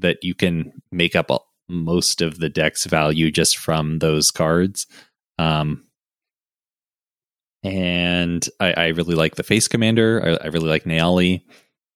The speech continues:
Uh, I think this is, and I also like seeing that they are experimenting with more white card draw in the form of, um, Glimmer Lens and Staff of the Storyteller. So I am pretty happy with this deck. I think it kinda hits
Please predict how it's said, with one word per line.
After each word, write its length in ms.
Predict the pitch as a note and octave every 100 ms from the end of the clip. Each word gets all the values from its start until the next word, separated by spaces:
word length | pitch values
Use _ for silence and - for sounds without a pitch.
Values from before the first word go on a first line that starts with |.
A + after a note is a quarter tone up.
| -
Uh, 160 | D#2 B1
I 80 | D#2+
think 240 | A2 G#2
this 260 | F#2+ F2 -
is, 680 | F2 E2+ E2 D#2+ - - _
and 520 | - D#2+ F2+ E2+ D#2+ - - -
I 300 | E2+ D#2+ D2 -
also 240 | D#2+ F2+
like 240 | E2 E2+
seeing 220 | - F2+ F2
that 160 | E2+
they 140 | E2+ E2
are 300 | D#2+ E2 -
experimenting 640 | - - F#2 F2 F2 F2
with 160 | D#2+
more 240 | F2 E2+ E2+
white 260 | E2 D#2+
card 280 | - F#2 F2+
draw 400 | E2+ E2+ D#2+ D#2+
in 180 | - E2
the 60 | D#2
form 340 | - E2 D#2+
of, 280 | D2+ D2+ -
um, 280 | D#2 D2 D2+
Glimmer 280 | F2+ E2+ E2
Lens 400 | D#2+ D2+ D#2+ D2+
and 160 | C#2+
Staff 260 | - D2+ D2
of 60 | E2
the 80 |
Storyteller. 640 | D2 D#2 D2 - C#2 C#2+ - - - _ _ _ _ _
So 500 | - E2+ E2 D#2+ - _ _ _
I 260 | E2+ F#2 F2+ _ _ _ _ -
am 260 | G2 F2 E2+ -
pretty 240 | A2 D#3+
happy 320 | C3+ G2+ A2 G2+
with 200 | F2+ -
this 220 | E2 -
deck. 220 | F2+ D#2
I 80 | D#2
think 180 | F#2 F2+
it 240 | E2 -
kinda 240 | - F2
hits 460 | D#2+ F#2 - - -